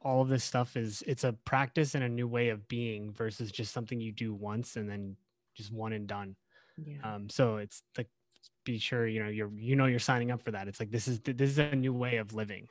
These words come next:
Speaker 1: It's not just, "I'm gonna do this once or go to one seminar and then I'm gonna be, you know, all better." Yeah.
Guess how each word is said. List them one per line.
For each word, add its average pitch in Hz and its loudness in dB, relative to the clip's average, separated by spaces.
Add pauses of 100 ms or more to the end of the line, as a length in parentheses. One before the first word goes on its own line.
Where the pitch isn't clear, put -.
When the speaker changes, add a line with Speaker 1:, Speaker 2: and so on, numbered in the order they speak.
Speaker 1:
It's - -10
not 107 -4
just, - -6 (440)
"I'm 131 2
gonna 120 4
do 117 2
this 110 0
once 110 0
or 113 0
go 117 0
to 113 0
one 107 -2
seminar 104 -4
and 101 -6
then 101 -4
I'm 98 -4
gonna 95 -4
be, 185 -8 (1000)
you 127 0
know, 101 -8
all 117 2
better." 101 -4 (1080)
Yeah. 120 -12